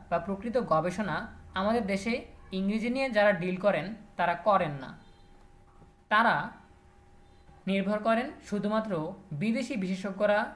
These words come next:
যা করেন, তার উপর। পরীক্ষার আগের দিন পরীক্ষার্থীরা বলছে, "আমরা যা পড়েছি,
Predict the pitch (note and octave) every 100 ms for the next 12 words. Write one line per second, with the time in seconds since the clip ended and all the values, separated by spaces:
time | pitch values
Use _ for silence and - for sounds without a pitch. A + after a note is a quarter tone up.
0 | - D3+ D#3+ F3 - G3 F#3 G#3 B3 -
1 | - F3 D3+ C#3+ C#3 - - - - -
2 | - _ _ _ _ _ A#3 B3+ C4+ D4+
3 | D#4 D#3+ E3+ G3+ F#3+ D#3+ D#3 A3+ - -
4 | - - - - F#3+ F#3+ A3 A3 A#3+ F3+
5 | E3 E3 A3 D3 - - - F3 A3 A3+
6 | G#3+ A3 A#3 A3+ A3 B3 C#4+ -